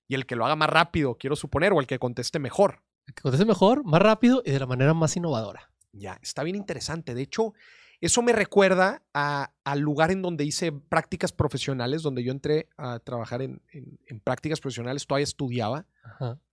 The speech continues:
Speaker 1: Este, es una empresa de tabaco, <laughs> de cigarros. Y justamente para entrar nos pusieron un caso.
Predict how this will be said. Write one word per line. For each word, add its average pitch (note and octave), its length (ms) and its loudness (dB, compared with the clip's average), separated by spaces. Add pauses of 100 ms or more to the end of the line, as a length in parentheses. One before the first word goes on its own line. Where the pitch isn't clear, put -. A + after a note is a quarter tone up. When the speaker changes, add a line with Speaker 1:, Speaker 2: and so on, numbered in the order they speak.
(140)
Speaker 1:
Este, A2 680 -10
es C#3 160 -12
una D3+ 140 -6
empresa C#3+ 720 -4 (220)
de A#2 380 -8
tabaco, - 500 -8 (140)
<laughs> - 160 -12
de G#2+ 180 -12
cigarros. - 580 -12 (1160)
Y D#3 140 -2
justamente G3 1000 0 (960)
para D#3 240 4
entrar D#3 840 0 (920)
nos C#3+ 240 -2
pusieron D3+ 580 -4
un F3 200 -4
caso. - 600 -6